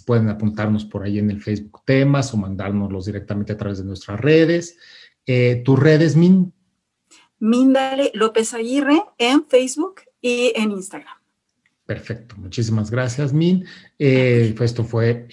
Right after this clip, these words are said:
Speaker 1: eh, Love Talks, Amando tu Vida, por Radio trece Digital. Las redes son Radio trece, eh, Digital en Instagram y en Facebook, y mis redes, arroba S D L G en Instagram y sergio de la garza punto M X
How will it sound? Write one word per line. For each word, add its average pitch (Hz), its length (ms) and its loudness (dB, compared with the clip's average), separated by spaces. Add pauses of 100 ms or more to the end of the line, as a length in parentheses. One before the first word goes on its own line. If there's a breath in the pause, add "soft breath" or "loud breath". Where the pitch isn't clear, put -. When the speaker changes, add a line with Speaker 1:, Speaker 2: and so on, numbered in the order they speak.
Speaker 1:
eh, 107 280 -2
Love 107 400 -2
Talks, 196 340 4
Amando 110 380 0
tu 139 120 2
Vida, 180 480 2
por 131 240 -2
Radio 107 260 0
trece 120 320 0
Digital. 123 480 -4
Las 117 140 -2
redes 107 280 -2
son 107 220 -2
Radio 101 300 -8
trece, 123 600 -2 (460 soft breath)
eh, 101 300 -6
Digital 123 640 -2
en 113 540 -2
Instagram 113 560 -2
y 104 60 -4
en 110 100 -4
Facebook, 156 460 0
y 151 160 2
mis 123 220 2
redes, 123 380 -2
arroba 110 400 0
S 104 240 -6
D 104 200 -6
L 101 140 -6
G 165 400 -6 (140)
en 123 100 -2
Instagram 147 520 -2 (420 soft breath)
y 131 220 0
sergio 120 400 -2
de 104 80 -2
la 101 100 -4
garza 104 380 -8
punto 107 280 -2
M 107 180 0
X 117 420 -10